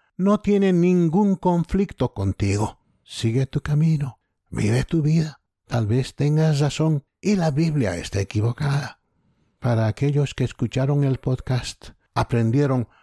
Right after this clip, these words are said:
lo que la Biblia enseña sobre Dios y los seres humanos,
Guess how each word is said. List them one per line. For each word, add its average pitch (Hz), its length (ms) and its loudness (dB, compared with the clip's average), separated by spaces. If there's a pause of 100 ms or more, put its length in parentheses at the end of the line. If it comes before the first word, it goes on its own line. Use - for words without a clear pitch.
(140)
lo 131 180 -2
que 117 140 -2
la 110 160 2
Biblia 147 340 0
enseña 147 520 0
sobre 107 320 -2
Dios 127 420 0 (240)
y 123 140 0
los 101 220 0
seres 139 320 0
humanos, 156 520 0